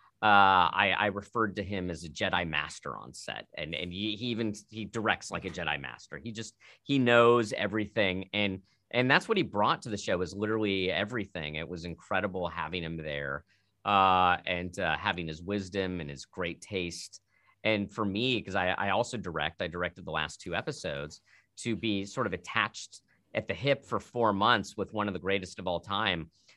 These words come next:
I can't tell you how much I learned about directing. So it was just the, this greatest film school I could possibly ask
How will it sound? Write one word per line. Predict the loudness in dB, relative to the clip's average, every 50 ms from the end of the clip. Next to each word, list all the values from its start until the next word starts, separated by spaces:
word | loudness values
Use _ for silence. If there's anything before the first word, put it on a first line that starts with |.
| _ -6
I | -4
can't | -2 0 -2 -2 -2
tell | 2 4 4 6
you | 6 4 0
how | 0 -2 -2
much | -2 -2 -2 -2
I | -4 -4
learned | -4 -6 -4 -2 -2 0 0 -2 -2 -4
about | -4 -4 -4 -4 -6
directing. | -8 -6 -4 -4 -6 -6 _ -10 -10 -8 -10 -10 -12 -16 _ _ _ _
So | -2 2 4 4 6 4
it | 4 0
was | -4 -6 -6 -6
just | -8 -8 -8 -8 -10 -10
the, | -10 -10
this | -8 -10 -12 -14 -14
greatest | -12 _ 0 0 2 2 0 -4 -4 -2
film | 0 0 0 -2
school | -4 -6 -6 -6 -4 -2
I | -4 -4 -6
could | -8 -6
possibly | -4 -4 -4 -4 -6 -8 -6 -4 -2
ask | -2 -2 -2 -6